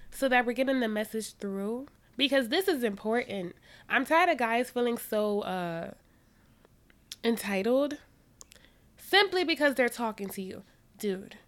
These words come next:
texting, talking on the phone. Okay,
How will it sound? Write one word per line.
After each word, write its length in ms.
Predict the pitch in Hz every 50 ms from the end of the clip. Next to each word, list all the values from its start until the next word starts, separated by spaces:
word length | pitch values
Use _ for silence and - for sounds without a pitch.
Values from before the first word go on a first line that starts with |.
| _ _ _ _ _ _ _ -
texting, 760 | - - 214 202 208 - - - - 294 302 311 311 311 320 - _ _ _ _ -
talking 400 | - - 220 220 220 - 269 277
on 160 | 285 285 294
the 80 | 302 302
phone. 260 | 294 - 277 269 262 262 - - _ _ _ _ -
Okay, 260 | 233 226 - 202 -